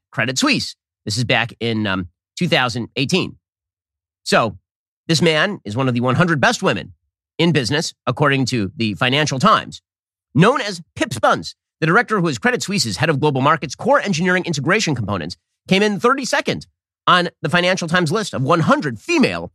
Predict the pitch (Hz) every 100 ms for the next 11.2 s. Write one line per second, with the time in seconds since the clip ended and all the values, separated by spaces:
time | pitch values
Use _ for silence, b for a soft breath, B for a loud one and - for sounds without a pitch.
0 | _ - 190 208 - 202 147 87 - 131
1 | 190 147 156 156 135 185 160 170 170 160
2 | 127 - 156 180 60 - _ _ _ 127
3 | 147 156 151 160 208 151 - _ _ -
4 | 127 135 160 165 131 208 131 - - _
5 | _ _ _ _ _ _ _ _ _ 160
6 | 165 165 208 185 214 233 214 196 165 202
7 | 180 110 - - 165 165 - - 135 139
8 | 269 269 190 208 143 98 101 180 175 131
9 | 113 135 156 170 165 160 240 165 110 131
10 | 156 160 143 147 139 170 80 67 _ _
11 | 165